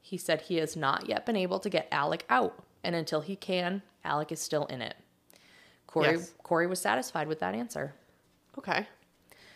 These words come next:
Speaker 1: For the first time during this interview, sled divulged new information to Alec and confronted him about clothes he was wearing in a Snapchat video.
Speaker 2: Oh.
Speaker 1: Agent Owen had a Snapchat video from Paul's phone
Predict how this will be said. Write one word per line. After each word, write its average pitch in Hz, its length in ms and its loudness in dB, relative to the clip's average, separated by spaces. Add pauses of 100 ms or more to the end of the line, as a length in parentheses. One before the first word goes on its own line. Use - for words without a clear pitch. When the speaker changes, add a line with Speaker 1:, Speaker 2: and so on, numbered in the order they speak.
(160)
Speaker 1:
For 196 220 2
the 190 100 0
first 196 360 4
time 233 280 4
during 190 240 6
this 220 160 -2
interview, 156 500 0 (180)
sled 160 360 2
divulged 165 540 2
new 160 180 -2
information 175 640 -4
to 135 140 2
Alec 127 400 2
and 170 180 -2
confronted 180 540 -2
him 208 160 -2
about 196 280 2
clothes 165 340 -2
he 185 100 -4
was 170 160 -4
wearing 143 320 0
in 156 80 -4
a 165 40 -4
Snapchat - 520 -2
video. - 380 -4 (160)
Speaker 2:
Oh. 156 380 -2 (520)
Speaker 1:
Agent 220 300 4
Owen 190 260 6
had 196 140 0
a 175 40 0
Snapchat 175 600 2
video 160 300 4
from 165 180 -6
Paul's 170 420 2
phone 151 380 2